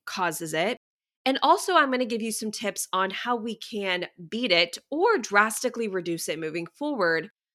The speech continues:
so that it's not something that has to be a part of your spending experience. So let's start off talking about what buyer's remorse is, all right? So buyer's remorse is a sense of guilt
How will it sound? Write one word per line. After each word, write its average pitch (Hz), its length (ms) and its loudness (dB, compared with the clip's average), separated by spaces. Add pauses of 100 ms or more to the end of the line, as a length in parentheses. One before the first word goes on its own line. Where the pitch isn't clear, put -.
(140)
so 240 120 2
that 233 120 2
it's 226 200 -4
not 226 400 0
something 214 300 -2
that 202 180 2
has 175 240 -6
to 190 80 -6
be 185 120 -6
a - 120 -4
part - 640 -4 (120)
of 196 140 -2
your 180 140 -2
spending 175 500 -4
experience. - 1120 -6 (300)
So - 180 -4
let's 277 280 -2
start 359 220 0
off 277 340 -2
talking 220 480 -6
about 165 300 -2
what 214 260 -2
buyer's 180 400 -6
remorse 160 560 -10
is, - 540 -12 (160)
all 208 60 -20
right? 170 400 -10 (460)
So 262 220 2
buyer's 330 480 -2
remorse 226 500 0
is 202 160 -2
a 190 80 -6
sense 190 300 -4
of 165 280 -8
guilt - 600 -2